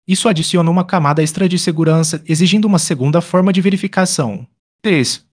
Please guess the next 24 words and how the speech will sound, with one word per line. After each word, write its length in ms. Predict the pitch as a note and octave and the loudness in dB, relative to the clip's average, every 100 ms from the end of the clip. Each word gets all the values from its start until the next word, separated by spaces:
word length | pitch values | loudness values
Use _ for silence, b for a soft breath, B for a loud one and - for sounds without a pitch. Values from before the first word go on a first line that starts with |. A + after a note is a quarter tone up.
| _ | _
Cuidado 440 | - A#3 F3+ F3 F3+ | -10 -4 -2 -2 -4
com 180 | F#3 G3+ | -6 -6
e-mails 360 | E3+ D3+ F3+ | -4 -4 -6
suspeitos. 760 | - E3+ - C#3 A2+ - - - _ | -6 -10 -8 -8 -8 -14 -18 -20 _
Fique 280 | _ G#3 G#3 | _ -8 -6
atento 440 | A#3 A3+ F#3 F#3 F3+ | -6 -6 -6 -6 -6
a 40 | |
e-mails 320 | F3+ E3 F#3+ | -4 -4 -6
que 100 | - | -8
solicitam 540 | F3+ A3 A3 G#3+ F#3+ F#3+ | -6 -6 -6 -8 -6 -6
informações 600 | G3 G3 F#3+ F#3 F3 F3+ | -4 -4 -4 -4 -8 -6
pessoais 560 | F3+ - F3+ G3+ G3 | -8 -4 -4 -4 -6
ou 120 | G3 | -10
que 140 | G3 A3 | -10 -12
contêm 420 | A3+ G3+ G3+ G3+ | -8 -8 -4 -4
links 260 | D#3+ D#3 - | -4 -6 -8
suspeitos. 800 | E3+ - D#3 A2+ - - - - _ _ | -12 -8 -6 -6 -10 -18 -18 -18 _ _
Sempre 260 | - C#3+ G3 | -8 -4 -4
acesse 400 | F#3+ F3+ F3+ G3+ | -2 -2 -2 -4
o 40 | |
site 340 | F#3+ G3 G3+ F3+ | -4 -4 -4 -4
diretamente 580 | F#3 F3+ G#3+ F3+ F3 | -4 -2 -2 -2 -4
pelo 220 | E3 F#3+ F#3 | -6 -4 -2
navegador, 680 | F#3+ F#3+ F#3+ E3 D3+ D#3+ | -4 -4 -4 -4 -4 -4